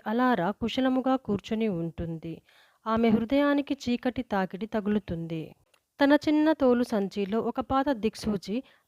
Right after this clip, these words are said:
నక్షత్రపు గింజలు డ్రీమ్‌ల్యాండ్ పటమును పెట్టి, దీక్షతో లేచి నిలబడి ఆ తారను కనుక్కొని తిరిగి వెళ్తూను తెస్తాను అని ప్రతిధ్వనించే ధైర్యంతో ఆమె బయలుదేరుతుంది. నీటి చల్లని గాలి, వక్రమైన కాంగుటుల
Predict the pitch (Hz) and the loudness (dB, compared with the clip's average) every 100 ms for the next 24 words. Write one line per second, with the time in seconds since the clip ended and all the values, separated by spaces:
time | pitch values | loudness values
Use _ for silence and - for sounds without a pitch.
0 | 220 254 - 294 277 240 196 190 180 185 | -4 -2 0 0 2 0 0 2 2 0
1 | 214 220 277 269 269 262 240 196 202 196 | 0 0 2 4 4 4 0 0 0 0
2 | 185 180 _ 185 277 - _ _ 202 185 | -2 -4 _ -8 -8 -10 _ _ -14 -2
3 | 269 294 311 294 294 254 240 254 226 196 | 0 2 2 4 4 6 4 2 2 2
4 | 180 175 175 233 233 247 - 220 240 226 | 2 0 -2 -6 -4 -4 -2 -2 0 0
5 | 180 240 240 262 - 285 285 254 240 262 | -2 -2 -2 -2 0 0 0 -2 -2 0
6 | 226 214 214 262 277 277 185 - 180 165 | 2 0 2 2 2 2 -4 -6 -6 -4
7 | 170 190 - - _ 233 240 233 269 226 | -6 -8 -16 -20 _ 2 2 4 0 2
8 | 254 262 254 240 262 202 196 202 240 190 | 4 4 4 2 0 2 0 2 0 -2
9 | - 214 214 220 226 190 220 233 226 220 | -4 -6 -4 -2 0 0 0 2 4 4
10 | 220 220 175 165 170 170 185 _ _ _ | 2 -2 -6 -4 -4 -6 -10 _ _ _
11 | _ _ - 247 302 339 - 240 226 233 | _ _ -6 0 0 0 0 0 2 2
12 | 196 190 185 180 233 196 254 294 277 269 | 2 0 0 0 -2 -4 -4 -2 2 2
13 | 262 262 - 220 233 233 233 233 | 4 2 0 -2 0 -2 -2 -4